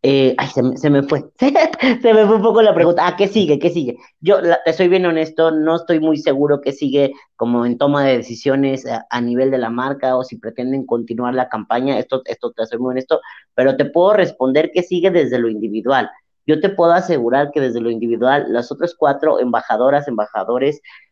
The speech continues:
eh, que, que estamos en, en este proyecto con Celebra tu Identidad, en esta campaña, te puedo asegurar que vamos a seguir trabajando. ¿Por qué? Porque, eh, si, si nos han invitado a participar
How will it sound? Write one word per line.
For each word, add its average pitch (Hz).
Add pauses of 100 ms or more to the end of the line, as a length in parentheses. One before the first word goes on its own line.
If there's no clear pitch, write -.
(120)
eh, 127
que, 123
que 127
estamos 151
en, 123
en 127
este 131
proyecto 131
con 117
Celebra 127
tu 139
Identidad, 123
en 135
esta 131
campaña, 131 (380)
te 135
puedo 175
asegurar 160
que 170
vamos 165
a 156
seguir 139
trabajando. 107 (360)
¿Por 135
qué? 175
Porque, 151
eh, 147
si, 147
si 147
nos 147
han 165
invitado 147
a 160
participar 151